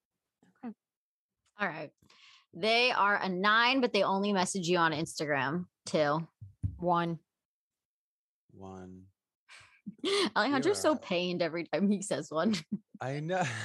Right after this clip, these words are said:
Speaker 3: <laughs>
Speaker 2: It's okay. Don't feel bad.
Speaker 1: It's
Speaker 2: These
Speaker 1: not a
Speaker 2: people
Speaker 1: real
Speaker 2: don't actually,
Speaker 1: person.
Speaker 2: yeah, I'm not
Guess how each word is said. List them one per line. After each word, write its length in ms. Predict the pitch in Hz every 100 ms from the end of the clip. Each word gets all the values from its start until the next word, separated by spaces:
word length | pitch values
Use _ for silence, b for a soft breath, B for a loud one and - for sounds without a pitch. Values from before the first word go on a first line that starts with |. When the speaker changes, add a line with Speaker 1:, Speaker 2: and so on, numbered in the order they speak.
| - -
Speaker 3:
<laughs> 20 |
Speaker 2:
It's 720 | 185 254 185 214 - - 392
okay. 320 | 330 392 403
Don't 220 | 330 349 349
feel 180 | 403 311
bad. 280 | 302 311
Speaker 1:
It's 80 | 320
Speaker 2:
These 100 | 269
Speaker 1:
not 180 | 320 370
a 40 |
Speaker 2:
people 100 | 415 269
Speaker 1:
real 240 | 330 359
Speaker 2:
don't 140 | 320 262
actually, 360 | 370 - 320
Speaker 1:
person. 240 | 196 302 302
Speaker 2:
yeah, 240 | 311 294
I'm 80 | 262
not 160 | 311